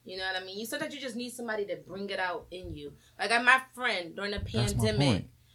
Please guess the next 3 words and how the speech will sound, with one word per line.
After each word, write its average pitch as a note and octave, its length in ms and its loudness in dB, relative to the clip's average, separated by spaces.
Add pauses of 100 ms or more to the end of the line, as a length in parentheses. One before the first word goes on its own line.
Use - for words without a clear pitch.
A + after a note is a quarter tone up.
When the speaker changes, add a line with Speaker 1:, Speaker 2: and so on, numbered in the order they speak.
(140)
Speaker 1:
um, G3 760 2 (1160)
she D4 240 -4
s-, - 160 -4